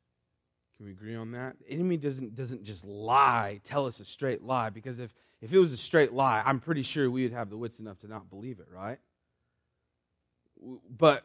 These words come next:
we, we allow that truth, we, that truth, the enemy distorts the truth. It's still truth, but it's just twisted in a different way where it doesn't have the biblical meaning, but more of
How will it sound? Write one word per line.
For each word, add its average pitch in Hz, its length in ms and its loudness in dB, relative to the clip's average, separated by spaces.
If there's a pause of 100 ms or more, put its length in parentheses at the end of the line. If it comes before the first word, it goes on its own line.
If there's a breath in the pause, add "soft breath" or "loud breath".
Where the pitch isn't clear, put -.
we, 131 360 -2
we 135 260 -2
allow 139 560 2
that 123 220 -4
truth, 147 580 -2
we, 135 240 -8 (160)
that 131 200 0
truth, 180 540 -2 (600)
the 127 120 -14
enemy 147 300 2
distorts 127 500 -2
the 120 100 -18
truth. 160 320 -2 (200 soft breath)
It's 160 200 0
still 208 260 4
truth, 175 580 0 (480)
but 156 100 -6
it's 135 140 -6
just 127 260 -12
twisted 156 420 -2
in 123 120 -10
a 110 60 -10
different 123 360 -12
way 117 300 -2 (260 soft breath)
where 123 160 4
it 104 100 0
doesn't 123 260 -6
have 117 440 -4
the 107 60 -14
biblical 110 640 -12
meaning, 107 560 -6 (320)
but 113 140 -6
more 120 360 0
of 104 460 0